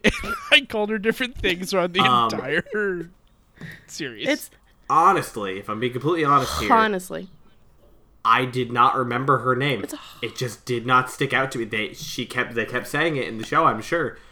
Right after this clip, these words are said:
Speaker 2: I don't remember them saying it once.
Speaker 3: It's Holly because, uh, we work with a Holly, so it just stuck in my head.
Speaker 1: It just was.
Speaker 2: Fair enough.
Speaker 3: And I was like,
Speaker 2: Understandable.
Speaker 3: "Oh, no. I know one."
Speaker 1: <laughs>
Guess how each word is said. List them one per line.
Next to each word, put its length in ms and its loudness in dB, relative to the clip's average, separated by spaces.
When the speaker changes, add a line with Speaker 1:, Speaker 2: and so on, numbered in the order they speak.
Speaker 2:
I 120 6
don't 140 6
remember 220 4
them 120 2
saying 260 0
it 100 -2
once. 200 0
Speaker 3:
It's 140 -2
Holly 340 4
because, 500 -4
uh, 580 0
we 160 -4
work 240 -10
with 100 -10
a 80 -14
Holly, 360 -10
so 360 -10
it 200 -8
just 260 -14
stuck 300 -12
in 60 -12
my 80 -14
head. 160 -14
Speaker 1:
It 60 -20
just 240 -12
was. 240 -10
Speaker 2:
Fair 120 -10
enough. 220 -10
Speaker 3:
And 100 -2
I 40 4
was 120 2
like, 120 -2
Speaker 2:
Understandable. 280 0
Speaker 3:
"Oh, 40 -2
no. 520 -4
I 120 -4
know 220 -2
one." 400 -4
Speaker 1:
<laughs> 140 -6